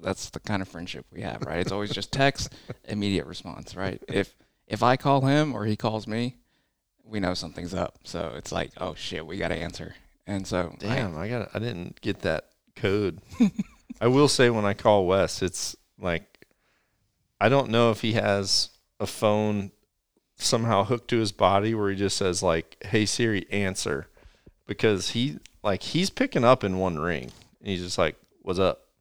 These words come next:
Speaker 1: Oh, absolutely.
Speaker 2: Like, that <laughs> quick.
Speaker 1: And I, I think I'm a, I'm like that with a lot of my friends where it's always a text. And, like, I butt dialed my friend Meredith the other day,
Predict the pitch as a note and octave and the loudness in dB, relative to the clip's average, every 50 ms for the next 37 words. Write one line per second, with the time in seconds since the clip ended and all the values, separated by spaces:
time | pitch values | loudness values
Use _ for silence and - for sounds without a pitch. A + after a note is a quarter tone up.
0 | _ _ _ _ _ - D#3 C#3+ A2+ A2+ A2 G#2+ - A2+ A2 G#2+ G#2 G2 - G#2+ | _ _ _ _ _ -16 -14 -10 -8 -8 -8 -10 -10 -14 -12 -12 -10 -6 -2 -2
1 | G#2+ A2 - - F#2+ F#2+ F2+ F2 - - - A2 - - B2 A2 - - A2+ - | -2 -4 -4 0 2 2 2 2 0 -2 -2 -2 0 2 2 2 2 0 -4 -4
2 | - - - _ _ _ _ _ _ _ _ - C3 - - - B2+ C#3 - E3+ | -6 -6 -8 _ _ _ _ _ _ _ _ -6 -6 -6 -6 -4 -4 -2 -2 -2
3 | C4 C#4 - B2 A2 G#2+ F2+ - _ _ - - A#2+ A#2+ A2 A2 A2 G#2+ - G#2 | -4 -4 -4 -4 -4 -6 -6 -8 _ _ -8 -6 -6 -2 0 -2 -2 -2 -4 -6
4 | G2 F#2+ E2+ F2+ G2 - - F#2 F#2 - A#2 A#2 - E2 F2+ - - - - - | -6 -6 -6 -8 -10 -8 -8 -6 -6 -4 -4 -4 -6 -6 -8 -12 -14 -16 -16 -18
5 | - E2+ - - F#2 F#2 F2+ D#2 - F#2+ F#2 - - G2+ A2+ A#2 A#2 A2 G#2+ G2+ | -18 -16 -16 -14 -14 -12 -12 -12 -12 -14 -12 -10 -8 -6 -6 -4 -4 -6 -6 -6
6 | G2+ - - - G2 E2+ - - - - - - _ _ _ _ _ _ _ _ | -8 -10 -10 -10 -10 -12 -12 -12 -14 -16 -16 -18 _ _ _ _ _ _ _ _
7 | - - G#2+ G#2+ G2+ G2 - - A#2+ A#2 G#2 G2 A2+ B2 - - G#2+ G#2+ A2 G#2 | -16 -10 -8 -6 -6 -6 -6 -4 -4 -4 -2 -2 -2 -2 0 0 0 0 0 0
8 | - G2+ G2 - - A2 G#2+ G2+ G2 G2+ G#2+ G#2+ A#2 C3 D3 - - C#3+ D3 D3+ | -2 -6 -10 -10 -10 -12 -10 -6 -4 -4 -2 -2 -2 -4 -6 -4 -4 -2 -2 -2
9 | D3 D3+ C3+ - G#3+ | -2 -4 -6 -6 -8